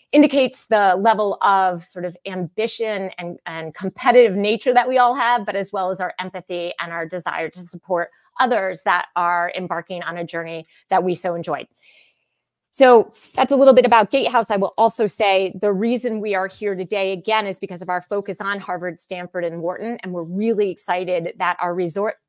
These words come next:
results speak for themselves. Over ninety percent of our clients who apply to those three schools will find acceptance at one, at least one of those programs.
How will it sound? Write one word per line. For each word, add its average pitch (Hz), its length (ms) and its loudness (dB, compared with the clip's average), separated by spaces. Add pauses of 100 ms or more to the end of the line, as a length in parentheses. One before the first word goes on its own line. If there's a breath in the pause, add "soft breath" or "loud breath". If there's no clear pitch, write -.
results 190 560 -6
speak 196 220 -10
for 180 100 -12
themselves. 170 640 0 (380)
Over 214 200 2
ninety 208 440 -2
percent 208 560 -4
of 180 180 -4
our 185 320 0
clients 190 560 -6
who 202 140 -4
apply 180 560 -2 (140)
to 190 200 -4
those 196 300 -4
three 185 240 -8
schools 180 640 -6 (300)
will 196 420 0 (200)
find 233 280 4
acceptance 233 680 -6 (140)
at 185 340 -4 (300)
one, 208 460 -2 (220)
at 214 160 0
least 254 260 -4
one 202 180 -6
of 180 120 -6
those 185 180 -2
programs. - 560 -8